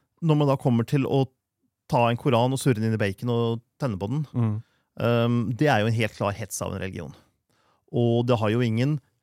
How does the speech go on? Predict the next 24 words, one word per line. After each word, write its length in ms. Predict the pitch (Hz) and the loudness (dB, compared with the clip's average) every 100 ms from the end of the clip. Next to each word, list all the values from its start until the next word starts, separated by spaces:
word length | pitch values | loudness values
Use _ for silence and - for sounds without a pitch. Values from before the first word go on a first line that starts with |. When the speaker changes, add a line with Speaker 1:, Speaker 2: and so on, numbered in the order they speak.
| _ _ _ - | _ _ _ -4
Speaker 1:
konstruktiv 720 | 117 95 - - - 120 110 | -4 -4 -10 -14 -8 -6 -6
funksjon. 500 | - 110 175 208 110 - _ _ _ _ _ _ | -8 -8 -2 0 -2 -6 _ _ _ _ _ _
Og 80 | 127 | 0
vi 60 | 113 | 0
er 60 | |
ikke 80 | - | -2
noe 80 | 160 | -6
spesielt 480 | - 139 - 120 110 | -4 -6 -4 -6 -4
glad 520 | 110 101 101 117 123 - | -4 -2 -2 -2 -4 -4
i 160 | 113 | -4
bokbrenning. 680 | 113 127 - 107 110 175 151 - | -2 -4 -6 -6 -2 -2 -4 -8
Det 100 | - | -12
sender 340 | - 131 98 104 | -4 -4 -2 -2
noen 180 | 120 123 | -4 -4
signaler 460 | 143 113 92 107 | -4 -4 -4 -6
som 200 | - 113 | -4 -4
de 80 | 113 | -4
fleste 280 | 127 98 - 104 | -4 -8 -8 -12
ikke 80 | 110 | -10
synes 200 | 104 - | -10 -6
noe 80 | 117 | -6
særlig 160 | 113 | -4
om. 140 | 165 120 - | -6 -8 -8
Speaker 2:
Mhm. 300 | 104 98 | -6 -6